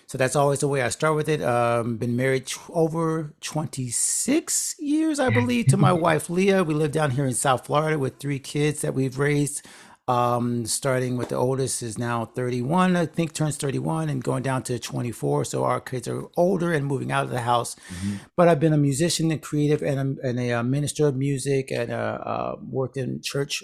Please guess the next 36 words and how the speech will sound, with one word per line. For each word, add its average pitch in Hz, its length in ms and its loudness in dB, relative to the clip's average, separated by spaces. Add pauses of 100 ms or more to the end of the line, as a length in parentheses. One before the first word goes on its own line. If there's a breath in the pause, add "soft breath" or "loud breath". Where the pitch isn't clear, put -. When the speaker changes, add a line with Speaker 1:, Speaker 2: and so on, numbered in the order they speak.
Speaker 1:
work 139 400 0 (120)
as 127 220 -4
a, 123 80 -2
uh, 69 300 -6
you 71 140 -10
know, - 160 -18 (140)
really 147 400 0 (480)
pretty 269 160 4
much 165 120 0
my 139 120 0
whole 123 420 2 (240 loud breath)
adult 143 400 2
life, 135 400 2 (400 soft breath)
and 143 140 2
also 135 200 4
been 143 120 2
a 147 40 -2
professional 165 460 -2
musician 110 460 -4
that 107 100 -4
entire 101 320 -6
time. 101 380 -10
And 113 120 -6
so 135 460 2 (500 loud breath)
that 165 220 4
has 139 220 2
been 147 200 -2
kinda 135 220 -2
like 131 140 -2
the 113 80 -8
crux 135 260 -4
of 127 80 -2
my 123 80 -2
life, 123 300 0
family, 139 640 0
faith, 135 320 0